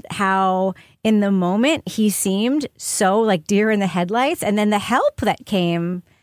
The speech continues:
to sort of rescue him in the moment? It's so lovely. Can you talk about that?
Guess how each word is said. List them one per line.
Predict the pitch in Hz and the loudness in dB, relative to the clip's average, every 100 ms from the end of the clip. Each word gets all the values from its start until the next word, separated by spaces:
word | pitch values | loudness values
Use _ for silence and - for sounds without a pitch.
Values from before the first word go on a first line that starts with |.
| _ - | _ -10
to | 214 | -6
sort | 233 | -2
of | 220 | 0
rescue | 208 349 - 392 | 0 -2 -2 0
him | 330 233 | 2 2
in | |
the | 185 | 0
moment? | 180 180 196 | 0 0 -2
It's | 220 - | -4 -4
so | - 247 277 330 | -2 0 2 0
lovely. | 196 208 339 339 175 | -2 0 0 0 -2
Can | 160 233 | 0 -2
you | |
talk | 269 285 320 | 0 -2 0
about | 339 339 | -2 -2
that? | 381 | -4